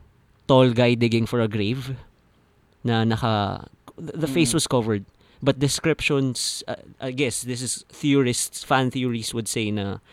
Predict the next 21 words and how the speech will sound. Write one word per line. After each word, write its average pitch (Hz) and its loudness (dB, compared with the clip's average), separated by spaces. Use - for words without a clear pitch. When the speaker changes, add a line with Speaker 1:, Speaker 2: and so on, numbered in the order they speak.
Speaker 1:
si 117 -6
Hound 117 2
yun. 101 0
Kasi 127 -6
may 113 0
mga 110 -2
clues. - 2
Speaker 2:
Oo. 120 -4
Speaker 1:
And 170 2
it 185 -2
would 185 2
fit - 0
well 135 4
in 147 2
terms 139 4
of - -2
what 139 0
happened 135 4
to 131 2
book 113 2
to 127 0